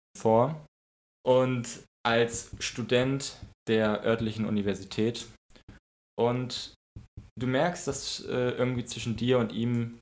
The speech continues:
langsam irgendwie eine gewisse Spannung aufkommt. Und, ähm, als er versucht,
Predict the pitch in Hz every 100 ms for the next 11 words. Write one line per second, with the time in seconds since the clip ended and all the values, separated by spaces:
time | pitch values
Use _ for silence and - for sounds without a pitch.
0 | - 113 117 117 - 113 104 104 98 98
1 | - _ - 110 110 - 107 101 104 -
2 | - - 139 135 131 131 - 131 131 -
3 | - _ _ _ _ _ _ - 107 110
4 | 107 - - - _ _ - 104 104 101
5 | 104 - 113 113 123 113 113 - _ _
6 | _ _ - 113 120 131 127 - -